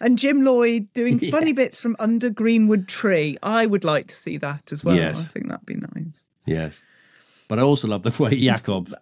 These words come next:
Speaker 2: banished Kate as she was too much of a distraction. <laughs> He's not taking any nonsense from anybody. It's gonna be, as Alan said, a complete disaster, but a quite an hilarious one, I think. <laughs>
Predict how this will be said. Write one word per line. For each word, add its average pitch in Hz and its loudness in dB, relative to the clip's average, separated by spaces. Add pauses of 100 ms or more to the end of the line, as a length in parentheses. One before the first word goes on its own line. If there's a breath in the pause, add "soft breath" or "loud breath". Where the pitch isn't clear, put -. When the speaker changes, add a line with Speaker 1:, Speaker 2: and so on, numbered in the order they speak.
Speaker 2:
banished 135 0
Kate 147 -2 (220)
as 113 -4
she - -4
was 113 0
too 131 4
much 110 -2
of 104 -2
a 104 -2
distraction. - -2
<laughs> 151 -2
He's 208 2
not - -2
taking 151 -2 (280 soft breath)
any 170 4
nonsense 120 2
from 110 -4
anybody. 101 -2 (240 soft breath)
It's 127 2
gonna 160 2
be, 127 4 (240 loud breath)
as 127 -2
Alan 123 2
said, 104 -2
a 104 2
complete 131 0
disaster, 113 0
but 92 -6
a 117 -8
quite 117 -2
an 120 -2
hilarious 117 2
one, 73 -12
I - -14
think. 95 -12 (480 soft breath)
<laughs> 185 2